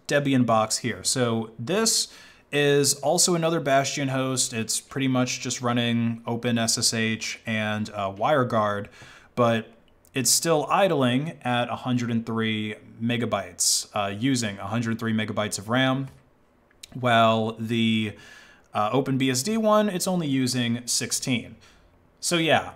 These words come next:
I'm a big fan of using the base pufferfish to,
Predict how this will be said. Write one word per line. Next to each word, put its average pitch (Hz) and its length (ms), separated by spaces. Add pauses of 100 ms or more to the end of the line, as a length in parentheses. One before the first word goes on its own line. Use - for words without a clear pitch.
I'm 247 220
a 214 80
big 190 280
fan 120 480
of 123 200
using 127 600 (220)
the 131 320
base 156 540
pufferfish 127 880
to, 123 420